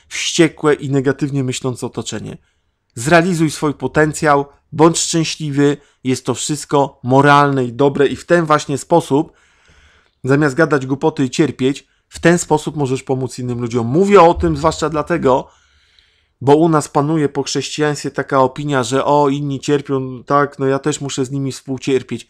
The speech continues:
Nie, nie musisz. Skoro wybór radości albo smutku to jest wybór, na czym skoncentrujesz teraz swój umysł. Ja mogę się skoncentrować na tym, że hejterzy mi zniszczyli majątek, firmę, że mi zniszczyli opinię w internecie. Mogę? Mogę.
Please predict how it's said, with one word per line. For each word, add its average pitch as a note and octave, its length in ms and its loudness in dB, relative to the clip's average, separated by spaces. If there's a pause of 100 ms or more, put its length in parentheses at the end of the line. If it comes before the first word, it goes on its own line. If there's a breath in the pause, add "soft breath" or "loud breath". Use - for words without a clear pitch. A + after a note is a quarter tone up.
(120)
Nie, E3 180 4
nie D#3+ 140 2
musisz. C#3+ 480 -4 (1500 soft breath)
Skoro E3 380 4
wybór C#3 480 2
radości D3+ 600 4
albo C#3 300 2
smutku E3+ 500 -2
to E3 120 0
jest D#3+ 160 2
wybór, G3 280 0
na G3 100 2
czym F#3+ 180 0
skoncentrujesz F3+ 760 -2
teraz F3+ 220 -2
swój F3 240 0
umysł. G#2 340 -2 (420)
Ja F#3+ 100 4
mogę G3+ 240 4
się G3 140 -4
skoncentrować F#3 720 -6
na F3 100 -6
tym, F3 200 -6
że E3+ 100 -6
hejterzy E3 480 -4
mi D#3+ 220 -6 (420 soft breath)
zniszczyli D#3 600 0
majątek, D3+ 540 2
firmę, D3+ 380 -2
że C#3+ 140 -2
mi D3 120 -4
zniszczyli D3 480 -2
opinię C3+ 360 -2
w B2 60 -8
internecie. B2+ 480 -4
Mogę? F3 260 0
Mogę. A2+ 340 -4